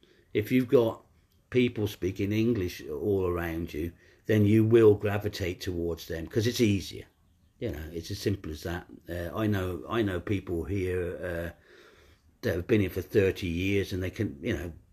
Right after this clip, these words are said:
hardly speak a word of Danish, and they can't read a newspaper, they can't follow what's going on politically, they don't really know much about Denmark and Danish people, and for me that's, that's a very small world to live in.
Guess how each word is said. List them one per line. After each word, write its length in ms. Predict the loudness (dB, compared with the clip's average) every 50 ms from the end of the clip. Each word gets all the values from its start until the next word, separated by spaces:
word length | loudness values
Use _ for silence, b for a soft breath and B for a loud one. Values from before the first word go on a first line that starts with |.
| _ _
hardly 680 | -10 -4 0 0 2 2 0 0 -2 -4 -4 -4 -8 _ _ _ _ _ _ _ _ _ _ _ _ _ _
speak 440 | _ -20 -8 -2 -2 0 0 0 -2
a 40 | -4
word 360 | -2 2 4 4 4 4 4
of 80 | 0 -2
Danish, 600 | -2 -2 0 0 0 -2 -2 -4 -4 -8 -10 -12 -10
and 340 | -8 -8 -6 -6 -8 -10 -12 b b b b b -8
they 100 | -8 -6
can't 400 | -2 0 2 2 2 2 0 -2
read 240 | -2 -2 -2 -2
a 60 | -2 -4
newspaper, 720 | -4 -4 -4 -6 -6 -10 -10 -6 -4 -4 -4 -4 -4 -4
they 140 | -4 -4 -6
can't 420 | -4 -2 -2 -2 -2 -2 -6 -10
follow 400 | -8 -6 -4 -2 0 0 0 -2
what's 280 | -2 -2 -4 -6 -8 -4
going 280 | -2 -2 -2 -2 -2
on 160 | -2 -4 -4 -4
politically, 720 | -4 -4 -4 -4 -4 -4 -6 -8 -8 -6 -4 -4 -4 -2
they 160 | 0 0 0
don't 260 | 2 2 2 0 0 0
really 440 | 0 0 2 2 2 0 0 0 -2 -2 -2
know 220 | -2 -2 0 0
much 380 | 0 0 0 -2 -2 -4 -4 -4
about 340 | -4 -2 -2 -4 -4 -4 -4
Denmark 540 | -2 -2 0 0 0 0 0 -2 -4 -4 -4
and 180 | -6 -4 -4
Danish 480 | -4 -4 -4 -4 -4 -6 -6 -8 -8 -8
people, 440 | -6 -4 -4 -4 -4 -6 -6 -4 -4
and 200 | -6 -6 -8 -8
for 100 | -8 -6
me 260 | -6 -4 -4 -4 -4
that's, 420 | -6 -6 -8 -10 -14 -18 -18 -20 -20 _ B B B B B B B B B B B B B B B B B B B B B _
that's 200 | -2 0 0 0
a 40 | 2
very 260 | 4 6 6 6 6
small 420 | 4 0 2 4 6 6 6 6
world 340 | 6 6 6 6 6 6 4
to 100 | 2 0
live 220 | 2 2 2 2
in. 180 | 0 -4 -4 -6